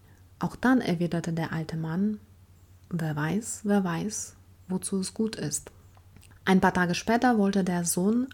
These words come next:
einen der wilden Pferde einreiten. Er wurde aber von dem Pferd abgeworfen und hat sein Bein gebrochen. Die Menschen im Dorf haben gesagt, "Ach du Armer, was für ein Unglück."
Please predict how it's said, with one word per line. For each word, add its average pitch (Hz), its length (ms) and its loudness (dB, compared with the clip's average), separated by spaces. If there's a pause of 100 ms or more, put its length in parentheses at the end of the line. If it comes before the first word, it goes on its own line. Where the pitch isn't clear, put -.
einen 226 400 2
der 190 280 0
wilden 190 420 2
Pferde 196 640 0
einreiten. 196 840 2 (260)
Er 185 160 2
wurde 214 220 4
aber 202 200 4
von 202 140 2
dem 185 180 4
Pferd 190 340 0
abgeworfen 226 720 -2
und 185 320 -8
hat 185 140 -2
sein 180 280 0
Bein 175 280 -2
gebrochen. - 580 -8 (960)
Die 175 140 2
Menschen 180 320 4
im 180 120 2
Dorf 175 220 0
haben 185 240 0
gesagt, 180 320 -4
"Ach 202 160 -4
du - 140 -6
Armer, 190 420 0
was 185 160 0
für 185 140 -2
ein 180 80 0
Unglück." 196 580 -2